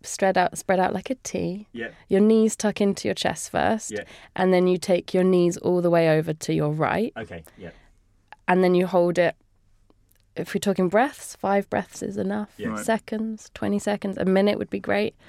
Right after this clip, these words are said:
Speaker 1: Same the other side.
Speaker 2: Okay,
Speaker 1: Simple.
Speaker 2: nice,
Speaker 1: Very
Speaker 2: yeah,
Speaker 1: simple.
Speaker 2: got that.
Speaker 1: I'm gonna put in a squat, like a deep squat, feet quite wide, wider than your hips.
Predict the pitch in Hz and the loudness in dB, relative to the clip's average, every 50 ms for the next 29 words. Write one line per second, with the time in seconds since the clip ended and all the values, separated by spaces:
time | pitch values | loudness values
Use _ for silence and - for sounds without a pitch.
0 | - _ _ _ - - - 190 185 185 185 180 175 170 165 165 160 - - - | -20 _ _ _ -14 -2 2 2 4 4 4 4 2 2 0 -2 -6 -6 -8 -8
1 | - 160 - _ _ _ _ _ _ _ _ - - - - 98 - - - 269 | -8 -12 -14 _ _ _ _ _ _ _ _ -10 -6 0 0 0 0 0 -4 -4
2 | - - 95 90 104 180 185 - 107 107 120 226 233 - 117 95 98 107 - - | -2 0 2 2 2 2 0 2 2 2 2 2 0 -2 0 2 2 2 0 -2
3 | - - - - - - - - - 190 202 202 208 208 202 - - 226 - 208 | -8 -16 -20 -20 -20 -20 -8 -2 2 4 4 6 6 4 2 2 2 2 2 2
4 | 196 190 - _ _ _ - 208 180 - - - - - - 220 170 180 247 294 | 2 0 -2 _ _ _ -4 -2 -2 -2 -4 -4 -4 -4 0 0 2 2 2 0
5 | - _ _ - - - - - - _ _ - 190 180 180 170 - 185 175 - | -2 _ _ -12 -12 -12 -12 -16 -20 _ _ -8 -4 -4 -4 -2 -2 -6 -6 -2
6 | - 233 233 - - - - - - - 175 175 185 190 - _ _ _ _ - | 0 0 0 0 -2 -6 -10 -10 -8 -2 0 0 0 0 -2 _ _ _ _ -20
7 | - - - - - - 240 233 185 - - - - 220 202 - - 196 185 160 | -20 -20 -16 -4 0 0 2 0 0 -4 -8 -2 0 2 2 2 2 2 2 4
8 | 160 170 170 170 175 185 185 180 185 175 180 175 170 170 175 165 160 160 196 - | 4 2 0 0 0 2 2 2 2 2 0 0 2 2 2 2 2 0 0 -2
9 | - _ - - - - - | -4 _ -14 -16 -14 -14 -16